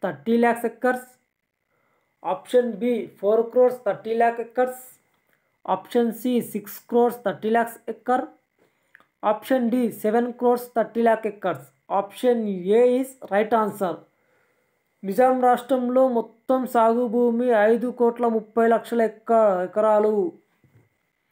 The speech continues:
ఫైవ్ క్రోర్స్ థర్టీ ల్యాక్ ఎకర్స్. క్వశ్చన్ నెంబర్ థర్టీ ఎయిట్ చూసుకున్నట్లయితే, the writings of బురుగుల రామకృష్ణారావు. అంటే బురుగుల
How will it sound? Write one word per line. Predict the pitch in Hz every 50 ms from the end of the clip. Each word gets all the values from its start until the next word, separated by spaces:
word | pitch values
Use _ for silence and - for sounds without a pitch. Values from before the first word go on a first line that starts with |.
| _ _ _ _ - _ _ _ -
ఫైవ్ | 220 233 240 247 240
క్రోర్స్ | 240 - _ 254 240 240 240 233 226 - -
థర్టీ | 233 226 - - 247 240
ల్యాక్ | 240 233 226 226 226 233
ఎకర్స్. | 220 - _ - 233 233 226 208 190 156 - - - - - - - - - _ _ _ _ _ _ _ _ _ _ _ _ _ _ _ _ _ _ _ _ _ _ _ _ _ _ _ _ _ _ _ _ _ _ _ _ _ _ _ _ _ _ _ _ _ _ _ _ _ _ _ _ _ _
క్వశ్చన్ | - 214 208 262 262 262 262 254
నెంబర్ | 262 262 254 254 254 254 254
థర్టీ | 247 226 - - 254
ఎయిట్ | 247 247 247 254 240 202 240
చూసుకున్నట్లయితే, | 254 240 - - 262 240 240 240 240 233 233 233 233 233 226 220 220 - 240 233 226 208 180 - - _ _ _ _ _ _ _ _ _ _ 202
the | 196 240 240 226 214 202
writings | 214 220 233 233 233 269 269 269 240
of | 254 - 262 254 254 240
బురుగుల | 208 190 175 202 226 240 226 247 247 247
రామకృష్ణారావు. | 233 226 226 226 233 240 233 247 214 - - 240 233 233 226 226 220 202 180 170 - - _ _ _ _ _ _ _ _ _ _ _ _ _ _ -
అంటే | - - 175 160 208 220 247
బురుగుల | 240 202 180 190 220 240 254 262